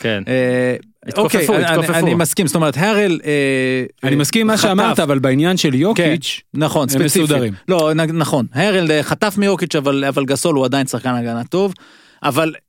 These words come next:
Speaker 2: אין את האיום, אה, על איום. בקיצור, הם עשו הימור שבעצם יש פה שניים, אולי הארל כן יכול, הוא עדיין, אה,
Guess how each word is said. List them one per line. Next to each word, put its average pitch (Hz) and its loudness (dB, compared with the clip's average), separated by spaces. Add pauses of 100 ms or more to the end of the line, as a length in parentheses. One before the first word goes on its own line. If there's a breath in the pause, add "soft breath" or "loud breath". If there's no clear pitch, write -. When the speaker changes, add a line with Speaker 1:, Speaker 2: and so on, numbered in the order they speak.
Speaker 2:
אין 214 2
את 202 -2
האיום, 175 2
אה, 156 0
על 180 2
איום. 208 0
בקיצור, 214 0
הם 220 0
עשו 220 -2
הימור 220 2
שבעצם 170 -2
יש 165 -4
פה - -6
שניים, 180 -2 (760 soft breath)
אולי 254 -2
הארל 233 2
כן 196 0
יכול, 123 -2
הוא 113 -4
עדיין, 135 -2
אה, 117 -2